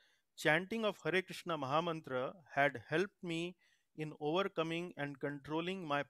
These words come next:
personal and health problems to a highly significant levels. Now, one may think that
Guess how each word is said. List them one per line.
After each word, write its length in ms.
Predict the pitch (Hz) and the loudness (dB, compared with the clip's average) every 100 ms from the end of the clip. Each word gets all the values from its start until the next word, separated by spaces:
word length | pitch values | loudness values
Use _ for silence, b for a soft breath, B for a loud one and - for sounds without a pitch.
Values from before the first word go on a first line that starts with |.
| - | 2
personal 600 | 156 - 175 180 180 180 - | 2 2 -2 0 0 -2 -4
and 220 | 139 120 | -6 -6
health 340 | - 180 185 - | 2 2 2 -2
problems 640 | 139 120 113 104 - - - _ _ _ _ _ _ _ - | -2 -2 -4 -16 -18 -20 -20 _ _ _ _ _ _ _ -6
to 120 | 139 | 0
a 100 | 135 | 0
highly 720 | - - 147 175 190 202 202 | -2 6 8 8 4 0 -2
significant 720 | - - 156 160 156 151 131 120 | -2 -6 -4 -6 -4 -6 -6 -4
levels. 540 | 123 110 104 - - _ _ _ _ _ _ _ _ _ | -4 -4 -10 -16 -18 _ _ _ _ _ _ _ _ _
Now, 380 | 135 156 165 165 156 _ _ _ _ 147 123 | -6 -4 -2 -4 -10 _ _ _ _ -20 -4
one 260 | 143 190 202 | -2 -2 -2
may 120 | 190 - | -4 -2
think 300 | 185 202 185 | -4 0 0
that 180 | 180 | 0